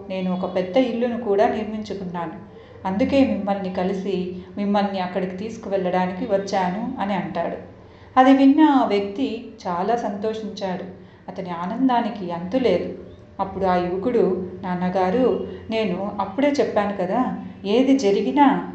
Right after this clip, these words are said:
మన మంచికే అని చెప్పాను. ఒకవేళ ఆ రోజు ఆ వరద రాకుండా ఉంటే ఇదంతా జరిగేది కాదు. ఇలా మనం ఇంత సంతోషంగా ఉండేవాళ్ళం కాదు.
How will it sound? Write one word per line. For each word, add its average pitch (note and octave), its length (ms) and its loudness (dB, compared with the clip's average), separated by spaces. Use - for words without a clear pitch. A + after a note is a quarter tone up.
మన F#3 160 -4
మంచికే F#3 540 -4
అని F#3 140 -4
చెప్పాను. E3 600 -10
ఒకవేళ F#3 440 0
ఆ F3+ 80 -2
రోజు F#3 600 -4
ఆ F3+ 80 0
వరద G3+ 320 0
రాకుండా G#3+ 560 2
ఉంటే G3 640 2
ఇదంతా C4+ 420 2
జరిగేది G3+ 500 2
కాదు. E3+ 360 -4
ఇలా F#3 200 2
మనం F3+ 460 -2
ఇంత F#3 200 -4
సంతోషంగా G#3 760 0
ఉండేవాళ్ళం F#3 640 2
కాదు. F3 300 2